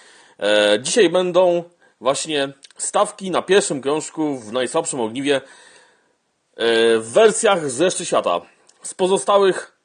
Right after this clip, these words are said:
kontynentów, z Afryki, z Ameryki, z Azji, z Oceanii. No właśnie, po prostu nie będziemy się rozdrabniać, ponieważ, no, po prostu tych wersji jest za mało. No i, e, powstała taka oto tabela,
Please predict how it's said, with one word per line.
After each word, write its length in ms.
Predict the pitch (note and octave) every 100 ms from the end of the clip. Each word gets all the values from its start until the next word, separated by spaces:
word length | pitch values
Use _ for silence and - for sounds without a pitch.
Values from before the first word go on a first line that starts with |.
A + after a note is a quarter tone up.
| -
kontynentów, 800 | D3 C#3+ D3 G#2 F2+ E2+ - G2
z 60 |
Afryki, 580 | E3+ E3+ D#3+ - C3+ B2 G#2
z 100 | A2
Ameryki, 600 | A#2 A#2 A2 - G#2 G2
z 140 | G2+
Azji, 440 | A2+ G#2+ G#2 G#2 G#2 _ - - -
z 120 | A2+
Oceanii. 680 | E3+ E3+ D3 B2 A#2+ A2+ G#2+ _ - - - _ -
No 120 | A2+
właśnie, 580 | G2+ F2+ - F#2 F2 F2+ - _ _ _ _ _ _ -
po 80 | A#3
prostu 260 | G#3+ -
nie 120 | G3
będziemy 340 | F#3 F#3 F3+ F3
się 100 | E3+
rozdrabniać, 420 | D3 C3 D3+ D3
ponieważ, 380 | D3 C#3+ C3+ -
no, 80 | B2
po 60 |
prostu 200 | B2 B2
tych 160 | B2+ B2
wersji 280 | C3+ B2+ B2
jest 120 | A#2
za 100 | G#2+
mało. 240 | F2 D#2
No 140 | E3+ C#4+
i, 220 | B3 G#3 - - - - - - -
e, 180 | A#2 A#2+
powstała 480 | F#3 F#3 - A3+
taka 220 | - F#3 F3+
oto 160 | E3+
tabela, 400 | - G2 G2 E3